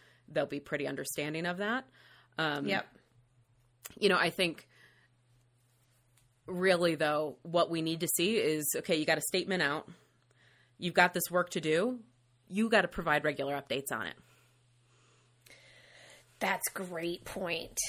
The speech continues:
Speaker 1: Like, I wanna see organizations
Speaker 2: Keep the conversation going.
Speaker 1: Yeah, a-, and maybe it's even once a month. "Here's what we've
Speaker 2: Yeah.
Speaker 1: done towards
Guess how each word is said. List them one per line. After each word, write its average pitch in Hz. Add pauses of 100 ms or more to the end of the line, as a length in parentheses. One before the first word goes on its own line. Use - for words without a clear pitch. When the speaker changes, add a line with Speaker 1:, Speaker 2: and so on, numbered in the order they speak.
(280)
Speaker 1:
Like, 170
I 175
wanna 208
see 185
organizations 262
Speaker 2:
Keep 302
the 277
conversation 233
going. 175
Speaker 1:
Yeah, 247 (140)
a-, 208
and 226
maybe 240
it's 262
even 220
once 202
a 208
month. 202 (320)
"Here's 214
what 208
we've 180
Speaker 2:
Yeah. 170
Speaker 1:
done 160
towards 165